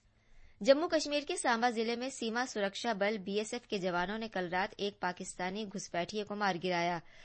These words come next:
आकाशवाणी संवाददाता ने बताया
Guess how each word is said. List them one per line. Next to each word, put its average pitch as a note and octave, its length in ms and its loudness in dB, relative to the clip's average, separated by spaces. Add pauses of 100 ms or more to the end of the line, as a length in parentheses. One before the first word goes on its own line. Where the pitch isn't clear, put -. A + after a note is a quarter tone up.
(160)
आकाशवाणी F#3+ 680 4
संवाददाता F3 720 0
ने G#3 120 -4
बताया F3+ 460 2